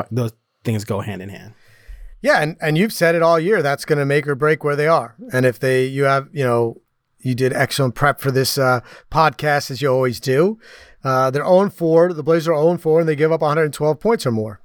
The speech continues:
Speaker 2: I mean, like, you've got it down to a, like, just that simple. Like, if they, if, if their defense is suspect, they're a suspect team. And their defense, uh, you know, for that stretch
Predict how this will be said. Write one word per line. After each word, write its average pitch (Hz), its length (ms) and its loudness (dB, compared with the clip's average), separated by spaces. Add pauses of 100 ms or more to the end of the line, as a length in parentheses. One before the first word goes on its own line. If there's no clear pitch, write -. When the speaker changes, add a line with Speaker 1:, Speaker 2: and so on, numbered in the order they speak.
(120)
Speaker 2:
I 135 160 0
mean, 180 160 0
like, 165 280 2 (300)
you've 175 220 -2
got 190 220 4
it 156 120 -6
down 180 320 2
to 185 120 0 (140)
a, 180 60 -2 (240)
like, 175 200 4
just 165 340 -4
that 185 240 2
simple. 196 360 0
Like, 127 220 0
if 131 160 -2
they, 160 320 2 (540)
if, 147 180 2 (480)
if 127 140 -2
their 160 160 0
defense 180 440 0
is 185 120 -10
suspect, 147 640 0 (140)
they're 131 280 -2
a 143 40 0
suspect 147 540 0
team. 175 360 -4 (500)
And 143 200 0
their 139 280 0
defense, 151 720 -2 (400)
uh, 127 340 0 (180)
you 190 120 -2
know, 139 100 2
for 120 120 -6
that 143 180 2
stretch - 600 -2